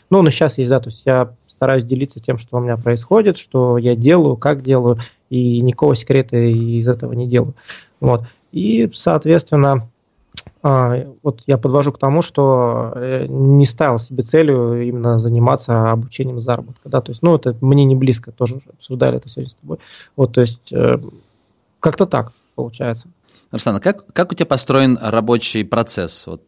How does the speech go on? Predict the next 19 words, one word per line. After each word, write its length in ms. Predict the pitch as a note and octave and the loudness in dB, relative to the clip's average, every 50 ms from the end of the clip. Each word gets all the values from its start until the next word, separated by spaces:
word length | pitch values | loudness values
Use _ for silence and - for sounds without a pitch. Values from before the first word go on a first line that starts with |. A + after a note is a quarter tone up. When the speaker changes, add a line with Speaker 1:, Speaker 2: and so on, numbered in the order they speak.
| _ - | _ -12
Speaker 2:
э, 420 | F2+ F2 E2+ E2+ E2+ E2+ E2 D#2+ E2 | -10 -8 -8 -8 -8 -8 -10 -10 -6
производство 920 | - A2 A2+ A#2 G2+ G#2+ A2+ A#2+ A2 - - - - E2+ E2+ E2 D#2+ - F#2 | -2 0 0 0 0 0 0 0 0 0 -4 -10 -10 -8 -8 -8 -10 -12 -16
статей, 640 | F#2+ - - - F#2+ E2+ - - A#2 B2 C3+ C#3 B2+ | -20 -14 -10 -10 -10 -10 -8 -6 -4 -4 -4 -4 -4
вот 200 | G2 G#2+ G#2+ - | -6 -8 -8 -6
весь 340 | C3+ C3+ D3 C3 - - - _ _ | -2 -2 0 0 -2 -4 -10 _ _
комплекс? 360 | - G#2+ F#2+ F2+ F2 F2 - | -6 -4 -4 -6 -8 -12 -10
То 40 | - | -10
есть 140 | G2 - - _ _ _ - - - | -10 -10 -12 _ _ _ -20 -18 -16
у 40 | A2 | -12
тебя 220 | - A#2+ D#3+ F3+ | -8 -4 0 0
офиса 320 | F3 E3 - - - - | 0 0 0 -2 -4 -2
нет, 240 | C#3+ A#2 F#2+ F#2 - _ _ | -2 -2 -2 -4 -8 _ _
ты 280 | - C3 C#3+ E3 - - - | -6 -4 -2 -2 -4 -6 -8
работаешь 520 | A2+ G#2+ G#2+ A2 G#2+ A#2 A#2+ A#2+ A#2+ G#2+ G#2 | -6 -4 -2 0 0 0 -2 -2 -4 -6 -6
дома, 240 | G#2 G#2+ F#2+ F2+ F2+ | -6 -6 -4 -4 -6
если 140 | F2+ - F2+ | -6 -8 -10
я 20 | F2 | -10
правильно 240 | F2+ F2+ F2 F2 | -8 -8 -8 -8
понимаю. 400 | F2 F#2 E2+ E2+ F2 D#2+ D2+ - | -8 -8 -8 -8 -8 -10 -12 -14